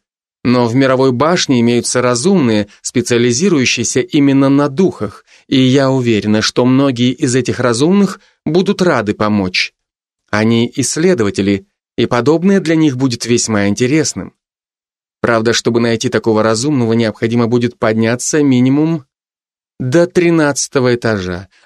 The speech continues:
а как это сделать, я не знаю». Раз есть такая возможность, то мы ею обязательно воспользуемся. И плевать, до какого этажа нужно подняться.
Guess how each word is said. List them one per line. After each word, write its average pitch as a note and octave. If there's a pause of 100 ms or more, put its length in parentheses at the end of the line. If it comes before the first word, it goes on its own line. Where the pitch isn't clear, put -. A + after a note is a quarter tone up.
а A2
как F#3+
это G#2
сделать, G2+ (140)
я F3+
не D3
знаю». F#2 (1500)
Раз A2
есть B2
такая F#2+
возможность, G#2
то A2+
мы B2+
ею A#2+
обязательно G#2
воспользуемся. F2+ (340)
И B2+
плевать, D#3+
до C3+
какого C3+
этажа B2+
нужно A#2+
подняться. G#2